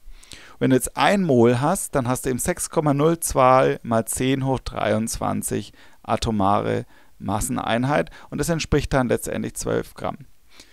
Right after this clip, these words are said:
Ich kann's also auch noch mal so darstellen. Ein Gramm entspricht einem Mol der atomaren Masseneinheit. Oder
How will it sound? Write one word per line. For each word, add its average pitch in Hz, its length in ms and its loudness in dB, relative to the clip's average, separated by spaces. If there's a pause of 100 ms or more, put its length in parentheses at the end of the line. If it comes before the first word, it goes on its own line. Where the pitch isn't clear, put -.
(380)
Ich - 120 -14
kann's 160 220 2
also 117 220 2
auch - 140 0
noch 101 140 -6
mal 101 160 -2
so 104 280 -4
darstellen. 165 760 0 (320)
Ein 123 360 0
Gramm 101 840 -6 (840)
entspricht - 1120 -2 (800)
einem 135 560 2 (340)
Mol 127 720 4 (1600)
der 113 480 2 (100)
atomaren 113 920 0
Masseneinheit. 104 1000 -6 (1500)
Oder 180 500 2